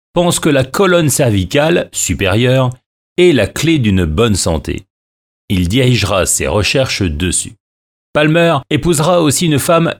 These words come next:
chiropraticienne et institutrice dans l'école de la Palmer College of Chiropractic. Il diffusera, à l'aide d'une station de radio achetée en mille neuf cent vingt-deux,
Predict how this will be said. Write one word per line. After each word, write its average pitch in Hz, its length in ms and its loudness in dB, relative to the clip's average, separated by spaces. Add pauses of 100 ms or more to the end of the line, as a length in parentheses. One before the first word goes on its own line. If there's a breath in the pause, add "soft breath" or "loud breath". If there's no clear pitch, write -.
chiropraticienne 120 1160 -2
et 135 240 -2
institutrice 139 840 -2
dans 92 160 0
l'école 101 380 0
de 95 80 0
la 95 180 0
Palmer 110 560 0
College 98 500 -2
of 104 300 -2
Chiropractic. - 800 -6 (460)
Il 107 280 2
diffusera, 123 960 0
à 104 140 0
l'aide 113 280 0
d'une 80 340 -4
station 117 420 -2
de 87 80 0
radio 107 340 0
achetée 98 360 -2
en 78 140 -4
mille 87 200 0
neuf 107 140 0
cent 87 160 -2
vingt-deux, 113 400 2